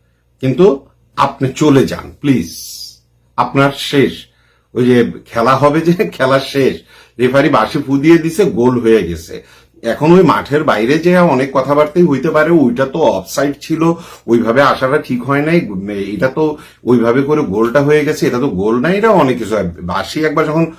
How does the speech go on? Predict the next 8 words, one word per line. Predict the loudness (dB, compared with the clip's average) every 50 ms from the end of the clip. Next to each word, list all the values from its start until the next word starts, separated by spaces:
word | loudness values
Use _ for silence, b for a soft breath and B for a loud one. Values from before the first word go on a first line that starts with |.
| B B B B _
ফু | -4 0 4 4 4
হয়ে | 6 6 4 6
গেছে, | 4 2 2 0 -2
this | -4 -4 -6 -6 -6
is | -4 -4 -6 -6
গোল, | -4 0 0 0 0 0 -2 B B B B B B
শেষ। | -10 -2 2 4 4 2 2 -4 -12 -20 _ _ _ -14
এবং | -8 -4 -2 0 0 -2